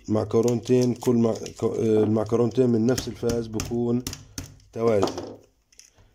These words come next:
الآن إحنا بنشوف عندنا مثلا هذا السلك، هذا أوضح ممكن. لاحظوا، لاحظوا عندي هاي المعكرونة،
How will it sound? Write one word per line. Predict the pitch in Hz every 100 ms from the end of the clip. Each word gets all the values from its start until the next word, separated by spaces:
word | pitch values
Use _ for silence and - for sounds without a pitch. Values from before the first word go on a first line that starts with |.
| _
الآن | 98 120 127
إحنا | 104 127
بنشوف | 117 - 117 120 127 -
عندنا | 107 104
مثلا | 101 98 101 101 90 - - - - - _ _ _ - _ _ _ _ _ _ _ _ _ _ - _ _ _ _ - -
هذا | 110 104 101
السلك، | 101 107 117 -
هذا | 107
أوضح | 101 95 92 104 101
ممكن. | 98 92 - 117 127 - - - - - - - _ - - _ _ _ - - - - _ _ _ -
لاحظوا، | 95 82 98 120 123 - _ _ _ _ _ _ _ _ - - - _ _ -
لاحظوا | 113 101 107 113
عندي | 113 107 113 117 -
هاي | 104 104
المعكرونة، | 98 95 90 95 95 95 107